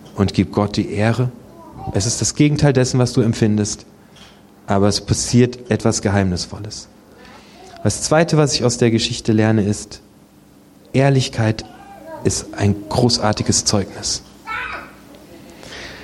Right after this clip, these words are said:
Dieser Gefängniswärter, ähm,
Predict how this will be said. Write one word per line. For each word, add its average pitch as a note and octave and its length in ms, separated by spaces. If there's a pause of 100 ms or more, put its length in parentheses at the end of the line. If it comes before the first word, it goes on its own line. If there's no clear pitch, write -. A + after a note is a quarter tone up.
(520)
Dieser D3 260 (920)
Gefängniswärter, F3 1120 (560)
ähm, C3+ 480